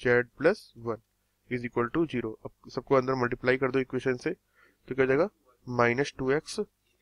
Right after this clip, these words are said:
प्लस फ़ोर प्लस सिक्स वाई माइनस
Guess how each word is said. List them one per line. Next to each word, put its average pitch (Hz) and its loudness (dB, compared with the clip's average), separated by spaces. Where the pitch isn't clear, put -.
प्लस 131 4
फ़ोर 113 -2
प्लस 131 2
सिक्स - -6
वाई 147 4
माइनस 117 -2